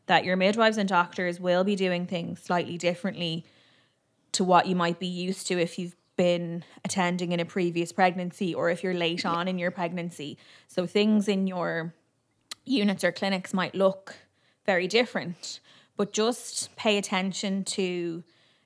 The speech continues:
Speaker 1: any signage that's being put up or listen to people that are giving you specific instructions.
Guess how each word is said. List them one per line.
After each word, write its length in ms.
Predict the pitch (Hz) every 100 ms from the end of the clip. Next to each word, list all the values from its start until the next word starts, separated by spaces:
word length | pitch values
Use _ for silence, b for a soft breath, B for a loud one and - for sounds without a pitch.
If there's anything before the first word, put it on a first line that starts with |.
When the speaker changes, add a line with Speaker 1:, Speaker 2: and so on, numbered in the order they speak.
| -
Speaker 1:
any 260 | 190 190
signage 600 | 185 - 180 190 220 214 233
that's 200 | 220 -
being 220 | 208 208
put 180 | - 214
up 300 | 214 208 208
or 160 | - 175
listen 440 | 175 185 - 196
to 100 | 185
people 260 | 202 190 202
that 120 | 196
are 80 | 190
giving 280 | 185 175 175
you 100 | 180
specific 480 | - 185 175 175 156
instructions. 1040 | 175 - 226 226 - 214 208 208 220 -